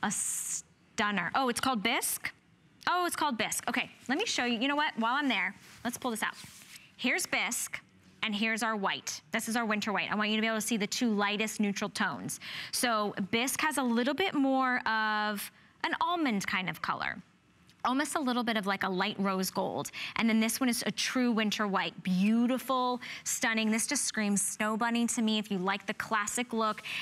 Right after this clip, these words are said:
This is fifty percent off and on Flex, seventeen dollars and forty-nine cents. If you have an H S N card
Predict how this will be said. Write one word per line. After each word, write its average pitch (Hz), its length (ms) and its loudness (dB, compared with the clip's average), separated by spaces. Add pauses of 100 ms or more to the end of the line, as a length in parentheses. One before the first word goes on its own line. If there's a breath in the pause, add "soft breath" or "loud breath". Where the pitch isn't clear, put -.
(140 loud breath)
This 262 240 0
is 415 200 2 (280)
fifty - 480 -2
percent 254 500 0
off 202 340 0
and 214 160 0
on 247 200 2
Flex, 240 500 -2
seventeen 254 920 0
dollars 214 640 0
and 208 180 0
forty-nine 208 640 2
cents. 220 580 0 (220 loud breath)
If - 60 -12
you 269 80 2
have 320 80 2
an 302 40 2
H 285 120 0
S 254 140 0
N 226 160 2
card 277 320 0